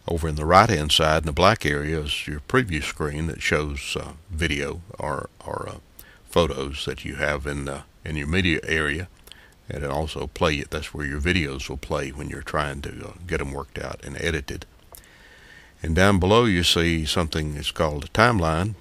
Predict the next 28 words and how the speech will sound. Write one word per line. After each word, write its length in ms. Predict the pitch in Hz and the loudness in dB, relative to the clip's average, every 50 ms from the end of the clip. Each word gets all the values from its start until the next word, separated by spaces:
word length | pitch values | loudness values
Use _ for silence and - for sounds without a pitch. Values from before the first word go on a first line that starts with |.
| - - | -12 -10
There's 320 | 95 92 - - 80 76 73 | -10 -8 -8 -8 -8 -6 -4
a 40 | |
video 340 | 69 78 85 87 90 85 82 | -2 0 2 2 2 2 0
timeline, 680 | 80 - 90 87 87 85 85 85 87 95 98 98 104 98 | 0 0 2 2 2 2 2 2 2 2 2 0 -2 -2
an 120 | 82 80 | 0 2
audio 500 | 78 82 85 82 78 78 78 78 78 78 - - - - - - - - | 4 4 4 4 2 0 0 -2 -2 -6 -10 -16 -20 -20 -20 -20 -12 -2
music 340 | - 87 110 113 - - - | 2 2 2 2 2 -2 -2
timeline, 640 | - 90 78 73 71 69 73 76 76 76 78 82 85 - - - - | 0 2 2 2 2 0 0 0 0 0 0 -2 -4 -8 -12 -4 -2
and 140 | - 73 76 | 0 0 0
a 80 | - - | -2 -2
title 480 | - - 90 85 80 78 73 65 - - | 2 4 6 6 6 4 0 -2 -2 -2
overlay 380 | 92 95 - 80 71 71 69 | -2 -2 0 0 -2 -2 -2
timeline. 580 | - - 82 76 - - - - - - - - - - - - - - - - _ - - _ - - - - - - - - - - - - - - - - - | -2 -2 -2 -2 -2 -4 -4 -6 -6 -8 -8 -10 -14 -18 -20 -20 -20 -20 -20 -20 _ -20 -20 _ -20 -20 -20 -20 -20 -20 -20 -20 -20 -20 -20 -20 -20 -20 -12 -4 0
Little 220 | 95 95 87 82 | 2 2 4 4
note 220 | 87 87 85 82 | 6 4 4 4
there 160 | - 76 73 73 | 0 -2 -2 -2
says 240 | - 87 76 71 | -2 -2 -2 -4
drag 380 | 69 - 90 82 78 78 73 73 | -4 -2 0 0 0 0 -2 -2
media 360 | 80 82 80 69 71 71 - | -2 -2 -2 -2 -2 -4 -6
here. 360 | - - - 85 73 69 73 - - - - | -4 -2 -2 -2 -2 -2 -6 -12 -16 -12 -10
I'll 200 | 78 76 78 78 | -8 -8 -8 -8
show 240 | - - 80 78 | -6 -6 -6 -6
you 100 | 80 76 73 | -6 -6 -4
that 240 | 76 80 78 71 - | -2 0 0 -2 -2
in 80 | - 69 | -6 -12
a 20 | |
few 180 | 69 - 87 80 | -14 -12 -10 -10
minutes. 420 | 71 73 73 - - - - - | -8 -8 -10 -10 -10 -8 -10 -10